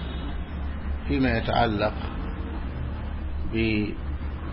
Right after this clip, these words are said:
بلاعب الكرة، مع الأسف، محمد أبو تريكة، وأيضًا فيما يتعلق بجزيرتي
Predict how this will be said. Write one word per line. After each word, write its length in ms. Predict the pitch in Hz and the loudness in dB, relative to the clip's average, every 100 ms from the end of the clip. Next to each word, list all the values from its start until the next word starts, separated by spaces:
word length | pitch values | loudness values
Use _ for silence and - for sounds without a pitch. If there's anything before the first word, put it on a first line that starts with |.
| - - - - - - - - - - - 107 | -2 -2 -2 -8 -6 -6 -6 -6 -6 -6 -4 0
بلاعب 400 | 123 120 117 107 | 4 6 6 2
الكرة، 420 | 104 120 107 101 104 | 0 2 2 2 2
مع 160 | 101 | 2
الأسف، 360 | 92 104 107 92 - 82 - - - - - - - - | 2 0 0 -2 -4 -6 -6 -6 -6 -6 -6 -6 -4 -2
محمد 460 | - 123 110 104 - - | 0 2 2 2 0 -2
أبو 160 | 110 | 0
تريكة، 520 | 104 113 113 113 127 127 - - - - - - - - - - - - - | 0 0 0 2 0 -2 -4 -6 -6 -6 -6 -6 -6 -4 -6 -4 -4 -4 -2
وأيضًا 400 | 135 139 131 120 | 0 2 4 2
فيما 320 | 117 135 127 113 | 2 2 4 2
يتعلق 420 | - 117 107 104 | 4 2 4 2
بجزيرتي 880 | 101 101 101 110 107 104 110 107 | 2 2 2 4 2 2 0 0